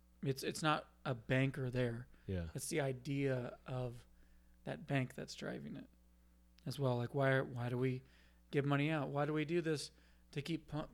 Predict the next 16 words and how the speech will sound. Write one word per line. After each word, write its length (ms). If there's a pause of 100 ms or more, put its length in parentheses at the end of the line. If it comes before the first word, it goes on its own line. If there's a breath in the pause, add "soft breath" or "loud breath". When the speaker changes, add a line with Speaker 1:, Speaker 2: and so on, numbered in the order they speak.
(100)
Speaker 1:
people 280
constantly 480
in 80
debt 300 (640 soft breath)
and 120
to 60
keep 320
needing 380
us? 260 (1200)
Like, 160
why, 180 (140)
why 320
do 160
I, 160
I 160
remember 480